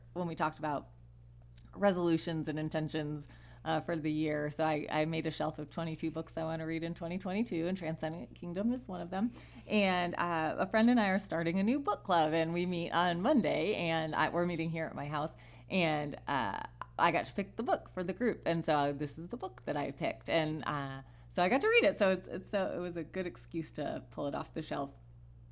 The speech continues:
so I'm, I'm not that far into it, I will say that.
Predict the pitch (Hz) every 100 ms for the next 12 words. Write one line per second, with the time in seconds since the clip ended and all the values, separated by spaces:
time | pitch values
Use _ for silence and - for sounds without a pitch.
0 | - - - 185 - 202 180 170 - 170
1 | 165 - - 175 190 208 - 214 196 -
2 | 180 151 151 139 143 147 151 - 151 143
3 | -